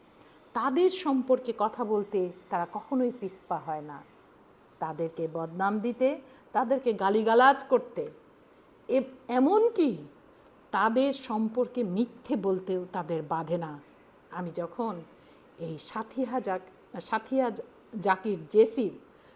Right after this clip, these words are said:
কথাটি দেখলাম, তখন অবাক হয়ে ভাবলাম, এই যুগে এই ক্রিকেটাররা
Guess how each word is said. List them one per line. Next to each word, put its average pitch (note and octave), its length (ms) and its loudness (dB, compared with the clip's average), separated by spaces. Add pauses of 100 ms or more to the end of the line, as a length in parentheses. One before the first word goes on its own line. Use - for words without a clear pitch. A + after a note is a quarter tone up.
(120)
কথাটি F#3+ 400 -4
দেখলাম, F3 540 -4 (220)
তখন G#3 300 -12 (160)
অবাক C4 360 -6
হয়ে G3+ 180 -2
ভাবলাম, E3+ 560 -6 (640)
এই A#3 320 -4
যুগে F#3+ 460 2 (260)
এই A3+ 120 -2
ক্রিকেটাররা A3+ 720 -2